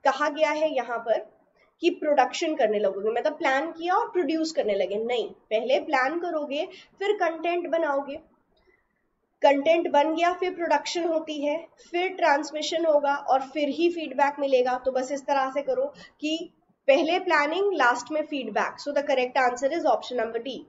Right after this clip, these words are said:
Well done everyone। Next question,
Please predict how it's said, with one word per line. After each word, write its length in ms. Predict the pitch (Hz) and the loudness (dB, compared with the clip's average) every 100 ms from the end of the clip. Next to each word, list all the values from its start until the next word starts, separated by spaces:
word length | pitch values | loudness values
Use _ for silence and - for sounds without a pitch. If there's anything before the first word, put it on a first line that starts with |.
| - | -2
Well 240 | 240 254 262 | 4 4 4
done 200 | 240 214 | 2 2
everyone। 440 | 190 190 185 151 - _ _ _ _ _ _ _ _ _ _ _ _ - _ | -2 -6 -8 -8 -12 _ _ _ _ _ _ _ _ _ _ _ _ -20 _
Next 320 | 262 269 262 - | 0 0 0 2
question, 480 | 214 - - 190 | 2 2 -4 -14